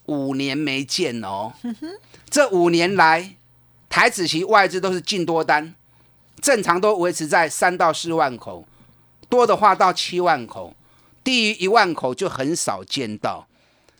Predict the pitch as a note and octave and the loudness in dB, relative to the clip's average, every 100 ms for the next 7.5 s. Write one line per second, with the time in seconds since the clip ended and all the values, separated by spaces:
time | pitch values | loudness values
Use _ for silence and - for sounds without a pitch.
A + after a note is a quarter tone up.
0 | _ B3+ A3 A3+ - A3+ E3 D3+ D#3+ - | _ 0 0 -2 -2 0 2 2 -2 -4
1 | G3 D3+ C3+ B2+ C#3+ _ _ _ _ - | -4 -2 -2 -4 -6 _ _ _ _ -4
2 | A3 D#3 - D3 C#3 B2 A#2+ B2+ _ _ | -2 -2 -2 -4 -2 -2 -4 -8 _ _
3 | _ _ _ _ _ _ _ - F#3+ C#4+ | _ _ _ _ _ _ _ 2 4 8
4 | C4 - A#3+ F#3 D#3+ F3 G#3 E3+ C3+ D3 | 8 6 0 2 4 2 0 -2 -4 -4
5 | C#3 G#3 F#3+ F3+ E3+ F3 _ _ _ _ | -2 2 2 4 2 -2 _ _ _ _
6 | _ _ - C4 C4+ C4 C4 B3+ G#3+ - | _ _ -4 -2 2 2 4 2 0 4
7 | A3 G#3+ G#3+ B2+ | 4 4 2 -2